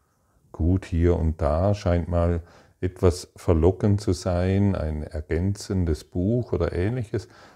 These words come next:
aber alles dreht sich hier um den Kurs in Wundern.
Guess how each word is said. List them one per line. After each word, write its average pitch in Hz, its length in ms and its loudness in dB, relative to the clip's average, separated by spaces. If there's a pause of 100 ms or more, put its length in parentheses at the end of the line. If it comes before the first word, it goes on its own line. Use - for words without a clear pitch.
(160)
aber 98 260 -2
alles 131 480 -2
dreht 104 300 0
sich - 180 -4
hier 107 320 -2
um 98 160 0
den 82 240 0
Kurs 107 340 -4
in 76 220 -4
Wundern. 90 480 -6